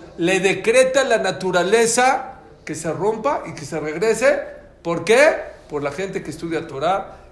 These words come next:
y por la Torah Kedoshá. Eso es Gozerum Kayem. ¿Qué es Merahem al Haaretz? Akadosh Baruj Hu se apiada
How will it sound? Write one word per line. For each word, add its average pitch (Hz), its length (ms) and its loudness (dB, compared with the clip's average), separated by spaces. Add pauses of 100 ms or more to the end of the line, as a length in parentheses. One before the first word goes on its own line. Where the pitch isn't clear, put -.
(120)
y 147 100 -8
por 143 240 -12
la 127 140 -8
Torah 135 280 -10
Kedoshá. 131 380 -12 (2250)
Eso 165 160 -8
es 170 120 -6
Gozerum 160 420 -6
Kayem. 131 420 -12
¿Qué - 140 -10
es 208 140 -8
Merahem 151 760 -8
al 135 180 -6
Haaretz? 117 640 -12 (1900)
Akadosh 156 520 -10
Baruj 160 320 -10
Hu 202 140 -12
se - 260 -8
apiada 165 760 -6